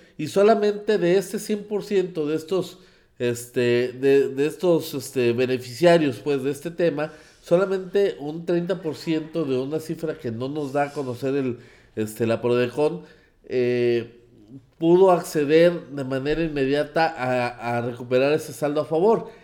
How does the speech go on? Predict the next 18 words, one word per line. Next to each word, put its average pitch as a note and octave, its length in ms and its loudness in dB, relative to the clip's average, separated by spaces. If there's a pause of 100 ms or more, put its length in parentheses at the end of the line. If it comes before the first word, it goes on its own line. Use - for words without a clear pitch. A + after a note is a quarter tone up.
(140)
El C3+ 240 4
resto A3+ 640 2
le C3+ 80 -2
está, D#3 280 -2
le D3 100 0
están D#3 280 -4
haciendo G3 640 -6 (240)
las B2 260 -2
cuentas E3 440 -2
chinas, G#3+ 480 -4
que D#3 100 -8
te B2 140 -6
falta A#2+ 340 -4
el G#2+ 120 -8
papel, A3+ 500 -4
que G3 100 -8
te B2 180 -8
falta A#2+ 720 -6